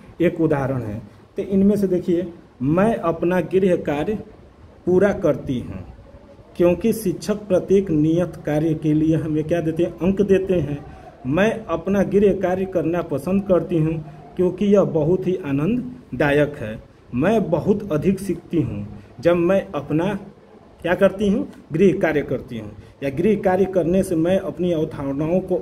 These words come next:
अच्छी तरह से समझ पाती हूँ। तो देखिए, इन चारों में से जो अभिकरणा का एक उदाहरण है, वो है गृह कार्य करने से मैं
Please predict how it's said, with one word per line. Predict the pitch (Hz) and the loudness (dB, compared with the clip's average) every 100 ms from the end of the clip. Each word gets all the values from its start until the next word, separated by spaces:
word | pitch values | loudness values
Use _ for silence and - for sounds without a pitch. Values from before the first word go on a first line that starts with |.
| 151 | -4
अच्छी | 147 - 190 | -6 -4 -2
तरह | 147 160 | -2 -2
से | 160 196 247 - - - - | -2 -2 -2 -4 -14 -12 -4
समझ | 135 170 247 - - - - - - - - - - - - - | 0 0 0 -6 -14 -20 -20 -20 -20 -20 -20 -20 -20 -20 -20 -6
पाती | 156 147 151 156 | -2 0 2 0
हूँ। | 113 107 - - - | 0 -8 -14 -10 -2
तो | |
देखिए, | 202 233 247 | 0 2 2
इन | 220 | 0
चारों | 220 185 220 | 0 0 4
में | 247 214 | 4 2
से | 208 | 0
जो | 220 | -2
अभिकरणा | 170 190 196 185 185 226 | 0 -2 0 0 0 0
का | 208 | 2
एक | 196 190 | 0 2
उदाहरण | 185 165 170 208 | 0 0 2 2
है, | 185 214 - - - | 2 0 -6 -10 0
वो | 190 | 2
है | 208 | 2
गृह | 160 185 226 - | 2 2 0 0
कार्य | 175 170 | -4 -2
करने | 190 185 202 202 | -2 2 2 0
से | - 165 190 - - - - 131 | -2 -2 -2 -6 -16 -20 -10 -2
मैं | 160 | 2